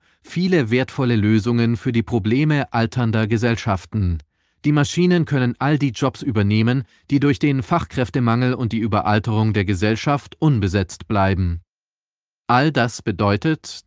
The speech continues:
dass es schlechter um Deutschland bestellt ist, als es scheint. Es bedeutet aber auch, dass sich unnötige Katastrophen abwenden lassen.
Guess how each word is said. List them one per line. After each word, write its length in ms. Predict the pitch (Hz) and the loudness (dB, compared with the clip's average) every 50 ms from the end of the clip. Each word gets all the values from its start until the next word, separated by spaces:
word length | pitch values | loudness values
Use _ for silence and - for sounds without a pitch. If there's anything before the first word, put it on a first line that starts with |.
| _ | _
dass 200 | - 139 131 - | -2 -2 -2 0
es 220 | - 147 - - - | -2 -4 -4 -4 -6
schlechter 480 | - 139 151 175 - - - 143 127 | -4 -2 -2 -2 -2 0 -2 -2 0
um 120 | 123 113 101 | 0 -2 0
Deutschland 520 | 113 107 107 - - 120 110 104 95 - | 0 0 0 0 -2 -2 -2 -2 -2 -2
bestellt 400 | - 101 - - 107 101 95 - | -4 -6 -2 -2 0 -2 0 0
ist, 380 | - 117 117 - - - - - | 0 -2 -2 -2 -4 -10 -8 -6
als 180 | 120 113 - | -6 -4 -4
es 100 | 147 - | -6 -6
scheint. 480 | - 170 156 127 107 98 90 - - _ _ _ _ _ _ _ _ _ _ _ _ | -2 0 0 2 0 -2 -4 -8 -12 _ _ _ _ _ _ _ _ _ _ _ _
Es 160 | - 139 - - | -4 -4 0 0
bedeutet 440 | 156 139 156 156 170 - 185 - | 0 2 2 0 2 0 0 -2
aber 260 | - 120 113 110 87 101 | -2 0 0 2 2 2
auch, 280 | 104 120 156 - - _ _ _ _ _ - | 2 2 0 -2 -6 _ _ _ _ _ -4
dass 160 | 143 139 - | -2 -2 2
sich 280 | 156 147 - - - - | 2 0 0 -2 -2 0
unnötige 600 | 165 180 185 165 165 156 - 160 143 135 135 110 | 2 2 4 2 2 2 0 0 0 0 0 0
Katastrophen 800 | - 113 107 - 107 98 - - 110 110 123 127 - 139 127 - - | 0 -2 0 0 -2 -4 -4 -2 0 0 0 0 0 -2 -4 -2 0
abwenden 640 | 120 117 - 107 101 107 98 90 85 - 101 95 92 | -2 -2 -2 0 0 0 2 0 0 -2 -2 0 2
lassen. 540 | 92 95 98 - - 113 107 95 90 85 | 2 2 0 0 -2 -2 -2 -2 -2 -4